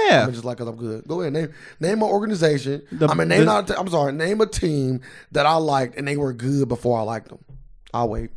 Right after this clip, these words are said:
Speaker 1: They was good before you liked them?
Speaker 2: Yes, they were good the season before I liked them.
Speaker 1: The Celtics.
Speaker 2: Okay, so that's not true.
Speaker 1: Really?
Speaker 2: Look, yeah, they wasn't good when K, before K G
Speaker 1: If I,
Speaker 2: got
Speaker 1: if
Speaker 2: there.
Speaker 1: I, if I go off your explanation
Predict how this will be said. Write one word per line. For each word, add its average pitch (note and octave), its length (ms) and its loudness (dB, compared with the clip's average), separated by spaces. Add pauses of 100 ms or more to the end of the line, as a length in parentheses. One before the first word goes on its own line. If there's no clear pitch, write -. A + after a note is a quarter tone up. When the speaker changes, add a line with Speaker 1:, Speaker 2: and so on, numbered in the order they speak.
(300)
Speaker 1:
They D3 100 4
was C#3+ 100 4
good D3+ 160 0
before D3 180 -4
you D3 60 -4
liked D#3 240 -4
them? F#3+ 100 -4
Speaker 2:
Yes, B2+ 480 0
they D3 120 2
were D3 100 2
good D3+ 280 2
the C#3+ 140 -4
season D3+ 280 -2
before D3 280 2
I C3+ 40 0
liked A#2+ 240 -2
them. G#2+ 200 -10 (1900)
Speaker 1:
The A2 80 -8
Celtics. - 500 -16 (280)
Speaker 2:
Okay, - 340 -18 (180)
so G#3+ 240 -18
that's G#2 140 -16
not - 120 -14
true. A2 220 -12 (360)
Speaker 1:
Really? F#3+ 300 8
Speaker 2:
Look, - 120 -6
yeah, A2+ 200 -2
they A2 100 -4
wasn't A#2 240 -4
good A#2 180 -4
when A2+ 160 -6
K, A2+ 240 -6 (300)
before A2+ 240 -2
K A#2 160 -4
G D#3+ 80 6
Speaker 1:
If D#3+ 160 6
I, F#3+ 120 6
Speaker 2:
got F3 120 2
Speaker 1:
if D#3+ 100 8
Speaker 2:
there. F3 80 6
Speaker 1:
I, G3+ 200 10
if D3+ 200 4
I F3 120 6
go F#3 180 6
off D#3+ 120 4
your D#3+ 200 6
explanation D3+ 760 2